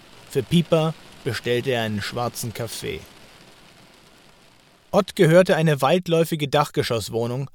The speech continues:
Paul-Linke-Ufer, direkt am Landwehrkanal. Als Grobmann den Wagen auf das Gelände der Wohnanlage lenkte, hatte er den Liebesknochen, den Windbeutel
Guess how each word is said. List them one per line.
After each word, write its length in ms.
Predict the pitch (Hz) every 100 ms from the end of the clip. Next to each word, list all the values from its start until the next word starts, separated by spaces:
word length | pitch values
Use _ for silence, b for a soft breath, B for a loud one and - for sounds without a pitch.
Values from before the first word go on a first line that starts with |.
| -
Paul-Linke-Ufer, 920 | - 135 135 165 - 175 175 - 160 151 -
direkt 320 | 139 127 -
am 120 | 143
Landwehrkanal. 960 | 127 127 - 98 104 95 82 80 - - _
Als 240 | - 131
Grobmann 480 | - 143 165 160 139
den 220 | 131 120
Wagen 340 | 123 135 135 123
auf 100 | 107
das 200 | 120 113
Gelände 460 | 127 117 139 139 120
der 180 | 107
Wohnanlage 640 | 117 135 117 113 113 120 120
lenkte, 480 | 117 135 - 151
hatte 180 | 117 135
er 120 | 139
den 120 | 127 123
Liebesknochen, 640 | 160 190 - 185 175 180
den 200 | 139 131
Windbeutel 500 | 151 170 160 160 170